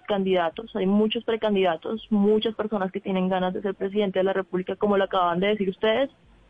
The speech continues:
a toda costa, y eso solamente perjudica al país. Así que en estos momentos no sabría qué decir al respecto. Creo que, y tengo la esperanza de que Alejandro sea el presidente del país.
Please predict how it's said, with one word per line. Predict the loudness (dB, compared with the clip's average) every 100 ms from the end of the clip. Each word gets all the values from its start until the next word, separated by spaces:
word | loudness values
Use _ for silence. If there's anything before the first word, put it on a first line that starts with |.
| -6
a | -2 -2
toda | 0 0 0
costa, | 0 -2 -2 -6 -8 _ -20 -20 _ _ _ _ _ -2
y | 2
eso | 4 4 2
solamente | 2 2 0 0
perjudica | 0 2 2 2
al | 0
país. | -2 -2 -6 -14 -6
Así | -4 -2
que | 0 0
en |
estos | 0 2
momentos | 2 2 0 0 -4 -4 -8 -2
no | 2 4 4 2
sabría | 0 0 0 0 0 -4 -10 -20 -20 -20 -4
qué | 0 2
decir | 2 2
al | 2
respecto. | 0 0 -2 -2 -2 -4 -4 -10 -18 -18 -2
Creo | 2 4 4 2
que, | 0 0 0 -4 -12 -12 -12 -2
y | 0
tengo | 2 2 4
la |
esperanza | 2 2 0 2 2
de |
que | 2
Alejandro | 2 2 2 2 2 0 -4 -16 -16 -2
sea | 0
el |
presidente | 2 2 2 2 2
del | 0
país. | 0 2 2